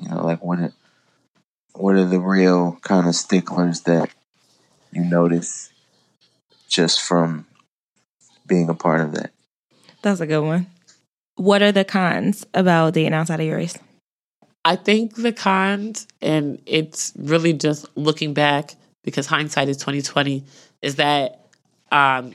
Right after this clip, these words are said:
Speaker 3: not that it was a waste of time, but that I just didn't see it going anywhere with any of them. Like, I didn't see a long term. I didn't really see a future. So why even really do it if you're not, you know, if this isn't gonna be something that you want?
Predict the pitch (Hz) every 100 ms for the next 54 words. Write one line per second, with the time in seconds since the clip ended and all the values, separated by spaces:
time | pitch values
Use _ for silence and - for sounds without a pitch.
0 | - 160 208 254 240 196 170 180 156 -
1 | 170 180 175 156 151 - 147 160 135 156
2 | 147 175 160 143 - _ - 165 - -
3 | 143 - 180 208 - 139 131 127 123 120
4 | 135 131 131 117 131 - - 123 135 135
5 | - 135 151 131 - 143 135 139 139 139
6 | 147 143 139 - - - 147 156 160 151
7 | 147 160 147 - 147 - 139 135 139 143
8 | 151 147 139 135 135 123 139 135 127 -
9 | 131 - 139 139 131 127 - _ _ _
10 | _ _ _ - - _ _ _ - 139
11 | 135 123 120 135 131 135 127 123 123 135
12 | 127 - 127 127 127